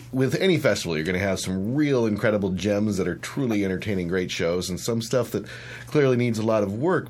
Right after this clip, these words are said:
but you can spot certain things that are. And how many of the writers have an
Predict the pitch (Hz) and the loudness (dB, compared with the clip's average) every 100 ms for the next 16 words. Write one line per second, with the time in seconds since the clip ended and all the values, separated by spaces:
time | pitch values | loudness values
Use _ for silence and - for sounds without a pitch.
0 | - 113 98 - - - - 143 135 117 | 0 0 0 -8 -12 -18 -8 -6 -2 -2
1 | - - 190 165 - - 147 - 113 - | -2 0 0 0 -2 -4 -4 -4 -8 -2
2 | 160 127 - 101 98 - - - - - | 0 0 0 0 -2 -6 -14 -14 -14 -16
3 | - - 143 139 143 247 285 165 131 123 | -12 0 0 2 2 2 2 2 4 4
4 | 123 107 95 120 110 110 | 4 2 0 2 2 2